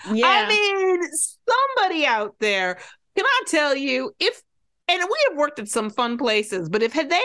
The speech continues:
Speaker 2: not, if they had not had a raffle where somebody could wear, fr-,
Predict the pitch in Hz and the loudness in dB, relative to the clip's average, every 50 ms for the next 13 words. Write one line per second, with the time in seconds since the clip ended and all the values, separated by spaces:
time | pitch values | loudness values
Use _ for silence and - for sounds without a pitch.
0 | 508 381 330 330 339 349 - - - 269 262 - 320 359 403 330 262 247 262 269 | 0 0 0 2 0 0 0 -2 -4 -4 -2 -2 -2 0 0 0 0 0 0 -2
1 | 269 285 302 277 254 220 208 196 220 233 240 247 247 - 262 254 233 - - - | -2 0 0 0 0 0 0 -2 0 0 0 -2 -2 -2 -4 -2 -2 -2 -2 -2
2 | 262 254 240 233 233 226 - 233 196 202 226 240 240 233 - _ - 269 | -4 -4 -2 -2 -2 -2 -4 -4 -2 -2 0 0 0 -2 -4 _ -10 -10